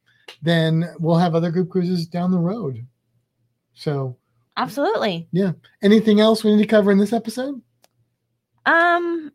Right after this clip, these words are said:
Speaker 2: I think we've covered all of our announcements and all of the ports and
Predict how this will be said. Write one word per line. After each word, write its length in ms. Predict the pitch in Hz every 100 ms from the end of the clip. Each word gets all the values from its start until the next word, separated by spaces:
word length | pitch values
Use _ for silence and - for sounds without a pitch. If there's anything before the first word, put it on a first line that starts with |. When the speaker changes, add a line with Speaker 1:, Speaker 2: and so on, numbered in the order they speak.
| _ - -
Speaker 2:
I 160 | 262 269
think 320 | 302 508 494
we've 180 | 381 -
covered 400 | 320 427 359 247
all 300 | 214 226 262
of 100 | 269
our 220 | 262 240
announcements 1080 | 220 208 247 262 254 269 339 339 - -
and 260 | - 202 196
all 280 | 110 202 233
of 100 | 240
the 100 | 240
ports 640 | - 202 214 302 - -
and 300 | 190 190